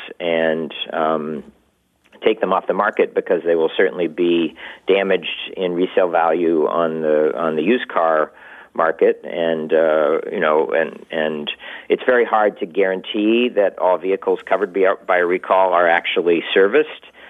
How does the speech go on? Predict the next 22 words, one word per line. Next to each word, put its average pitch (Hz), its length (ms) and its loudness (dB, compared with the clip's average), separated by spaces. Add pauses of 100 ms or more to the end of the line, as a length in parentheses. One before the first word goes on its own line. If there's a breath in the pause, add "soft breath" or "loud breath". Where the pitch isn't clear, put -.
(280 loud breath)
um, 87 280 0
if 82 180 2
owners 92 320 4
don't 95 180 2
bring 92 180 4
them 87 140 0
in. 101 280 2 (100)
So 95 160 4
these 87 260 -2
polluting 92 360 2
cars 87 460 2
could - 200 -2 (100)
stay 87 180 2
on 85 120 -2
the 80 100 0
road, 85 680 2
um, 80 320 -2
in 82 140 -6
large 82 260 2
numbers 87 360 0
if, 80 140 0 (180)
if 85 160 -4